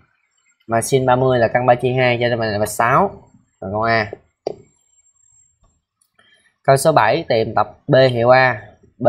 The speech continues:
hiệu A lấy B bỏ A. Như vậy là lấy lấy nguyên cái cụm này bỏ hai ba ra, bỏ bốn luôn, vậy nó còn năm sáu là câu A. Câu tám,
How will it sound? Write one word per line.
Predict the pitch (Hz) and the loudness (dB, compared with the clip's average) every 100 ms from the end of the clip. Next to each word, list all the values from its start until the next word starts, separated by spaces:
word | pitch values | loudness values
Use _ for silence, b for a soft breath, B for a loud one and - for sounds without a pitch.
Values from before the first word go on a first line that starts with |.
| 127 | 4
hiệu | 117 117 | 4 4
A | 127 120 | 4 4
lấy | 131 | 2
B | 165 139 127 | 4 4 4
bỏ | 107 135 | 4 4
A. | 131 123 117 - | 4 0 -4 -10
Như | 123 113 | -8 0
vậy | 104 | 2
là | 110 | 4
lấy | 107 123 151 175 - _ _ _ | 4 2 2 -2 -12 _ _ _
lấy | - 123 131 151 170 185 | 0 2 4 2 0 -2
nguyên | 151 135 | 0 -2
cái | 143 | 0
cụm | 110 113 | -2 -2
này | 117 107 | -2 -2
bỏ | 104 92 101 135 | 0 2 2 2
hai | 139 120 | -2 0
ba | 117 113 117 | 4 4 6
ra, | 113 107 110 - _ - _ _ _ _ | 4 2 -2 -16 _ -20 _ _ _ _
bỏ | 101 | 0
bốn | 123 135 170 | 4 4 4
luôn, | 156 127 120 120 139 | 0 -2 -4 -14 -16
vậy | 117 87 | -10 -8
nó | 107 | -8
còn | 131 110 | -8 -6
năm | 117 113 | -8 -8
sáu | 120 110 135 | -8 -6 -6
là | 143 | -6
câu | 107 107 | -6 -4
A. | 107 101 98 _ _ _ b b b b b b b b b b b b _ _ | -4 -6 -10 _ _ _ b b b b b b b b b b b b _ _
Câu | - 143 139 | 4 4 6
tám, | 143 139 147 165 214 | 4 4 2 -2 -6